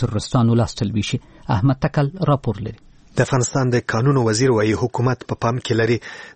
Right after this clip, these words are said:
Speaker 2: د وسلوالو طالبانو هغه مالي سرچینې بندې کړي چې په قاچاقي لارو د قیمتي کانو د پلورلو له لارې ترلاسه کوي. د کانونو وزیر داود شاه سبا، چې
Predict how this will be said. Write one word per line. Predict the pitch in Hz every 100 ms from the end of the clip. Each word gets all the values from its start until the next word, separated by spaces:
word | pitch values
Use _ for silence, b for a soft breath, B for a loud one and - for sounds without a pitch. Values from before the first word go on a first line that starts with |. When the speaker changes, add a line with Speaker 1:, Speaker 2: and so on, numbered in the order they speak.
| 127
Speaker 2:
د | 113
وسلوالو | 110 - 113 113 110
طالبانو | 107 107 113 113 101
هغه | 139 120 110
مالي | 110 117 -
سرچینې | 117 - - 123 120
بندې | 139 117 -
کړي | 123 113
چې | 123 113 -
په | -
قاچاقي | 101 - 104 156
لارو | 120 110 107 B B B 120
د | 110 -
قیمتي | 113 110 - 117
کانو | 131 120 117 101
د | 104 -
پلورلو | 110 104 110 127 107 95
له | 92
لارې | 101 107 107 -
ترلاسه | 104 107 - 117 117
کوي. | 113 107 B B B
د | 135 -
کانونو | 131 131 123
وزیر | 113 139 131
داود | 113 107 -
شاه | - 117
سبا، | - 110 131
چې | -